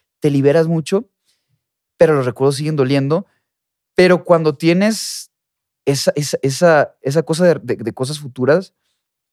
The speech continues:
creo que hace más largo, larga el,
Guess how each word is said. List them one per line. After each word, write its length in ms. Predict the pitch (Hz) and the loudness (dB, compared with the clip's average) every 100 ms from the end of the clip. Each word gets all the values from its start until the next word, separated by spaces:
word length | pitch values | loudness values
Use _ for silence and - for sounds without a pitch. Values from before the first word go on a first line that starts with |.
| _ _ | _ _
creo 180 | 143 135 | -4 0
que 140 | 175 | 2
hace 180 | 139 147 | 0 0
más 240 | 156 156 | -2 -2
largo, 480 | 135 131 135 143 156 | 0 0 0 2 0
larga 380 | 120 120 123 143 | 2 2 2 2
el, 320 | 139 104 76 | 0 -4 -10